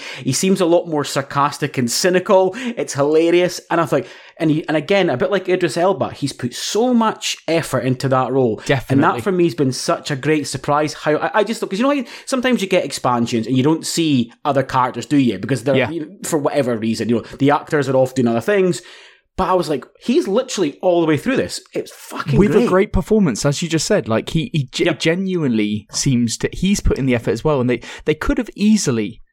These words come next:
Speaker 2: kind of silenced him through this D L C. Like, they
Speaker 1: Yes.
Speaker 2: could, they could have done that, but they, they didn't. And I, and I, I said, I said this week on our pod that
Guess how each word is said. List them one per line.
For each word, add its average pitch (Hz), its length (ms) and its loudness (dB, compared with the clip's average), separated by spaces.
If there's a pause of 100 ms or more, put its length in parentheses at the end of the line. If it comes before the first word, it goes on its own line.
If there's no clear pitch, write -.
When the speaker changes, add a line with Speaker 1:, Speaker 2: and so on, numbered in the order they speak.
(200)
Speaker 2:
kind 139 200 0
of 127 60 0
silenced 131 500 -2
him 107 140 -2 (180)
through 117 180 -2
this 110 140 -4
D 120 140 0
L 101 80 -2
C. - 300 -8 (200)
Like, 117 220 -4
they 131 100 2
Speaker 1:
Yes. 117 140 0
Speaker 2:
could, 170 80 -2
they 151 80 0
could 170 220 -2
have 147 100 -2
done 143 200 -2
that, 104 200 -4
but - 240 -2 (580)
they, 165 180 0 (120)
they 156 140 -2
didn't. 139 300 -2
And 143 180 -4 (560)
I, 165 80 -2 (140)
and 185 100 0
I, - 160 0
I 165 60 0
said, - 340 0
I 151 60 0
said 160 300 -2 (600)
this 117 180 -4
week 113 180 -2
on 120 80 0
our 127 160 0
pod 107 280 -2
that 117 220 -2